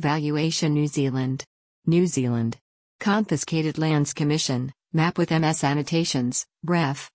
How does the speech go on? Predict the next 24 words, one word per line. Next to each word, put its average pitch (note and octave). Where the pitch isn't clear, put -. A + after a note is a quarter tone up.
map E3+
col D3+
eight D3+
thirty-two E3+
dot D3+
two F3
G E3
B E3
B E3
D D3+
slash D3+
nineteen D#3
twenty-seven D#3
slash D3
ic -
dot C#3+
three D#3
five C#3
three D3
five C#3+
four. B2
Alexander F3
Turnbull F3+
Library, C#3